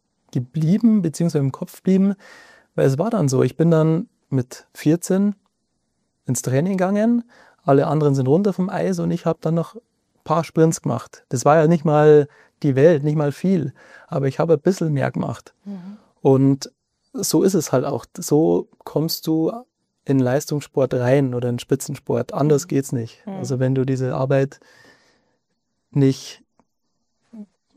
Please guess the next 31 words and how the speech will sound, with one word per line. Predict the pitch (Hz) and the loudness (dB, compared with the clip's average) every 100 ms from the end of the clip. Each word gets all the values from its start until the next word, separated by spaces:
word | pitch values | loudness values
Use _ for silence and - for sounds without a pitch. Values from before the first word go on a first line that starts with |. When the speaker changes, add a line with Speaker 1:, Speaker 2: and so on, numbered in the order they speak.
| - | -12
Speaker 1:
oder | 151 135 | -8 -2
nicht | 139 - | -2 2
bereit | 127 123 160 | 2 4 2
bist, | 147 143 | 0 0
das | 135 | -2
zu | - 127 | -4 -8
tun, | - 170 196 180 - _ _ _ _ | -2 2 2 0 -4 _ _ _ _
dann | 139 135 | -2 0
wird's | 131 127 - | 0 -4 -4
schwer. | 131 117 113 107 _ _ | 0 0 -2 -6 _ _
Speaker 2:
Mhm. | 214 180 175 _ _ | -16 -14 -18 _ _
Speaker 1:
Und | - 131 127 127 127 127 123 - 214 _ _ _ _ _ _ _ _ _ _ _ _ - | 0 2 4 4 2 0 -2 -10 -16 _ _ _ _ _ _ _ _ _ _ _ _ -2
da | 127 | -2
hast | 131 | 0
du | 143 | -2
auch, | 127 | 0
glaub | 131 | 0
ich, | 127 | 0
auch | 143 | 0
mit | 131 127 | -2 0
anderen | 143 143 | 2 2
Sportlern, | 143 143 139 147 131 | 2 0 0 0 0
ich | |
hab | 143 | -2
eh | 147 139 135 | -2 0 -2
auch | 151 139 - 170 - | -4 -6 -8 -16 -2
andere | 143 131 | 0 0
Folgen | 120 143 139 | 2 2 2
gehört | 123 156 160 | 4 2 4
von | 147 | 0
dir, | 143 151 156 | 4 4 2